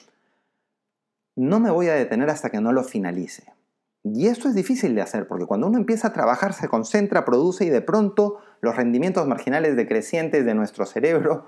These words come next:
<laughs> empiezan a aparecer. Y llega un minuto en el que queremos tomar aire, irnos a fumar un cigarrito o a, o a, o a tomar un café. No, no paras hasta que terminas. Y no atiendes a nadie hasta que terminas.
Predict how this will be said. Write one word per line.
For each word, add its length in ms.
<laughs> 120
empiezan 420
a 60
aparecer. 480
Y 140
llega 180
un 100
minuto 300
en 60
el 40
que 160
queremos 400
tomar 260
aire, 280
irnos 280
a 60
fumar 260
un 60
cigarrito 560
o 180
a, 180
o 180
a, 400
o 80
a 80
tomar 220
un 80
café. 480
No, 420
no 260
paras 320
hasta 180
que 100
terminas. 680
Y 100
no 220
atiendes 500
a 60
nadie 320
hasta 180
que 100
terminas. 640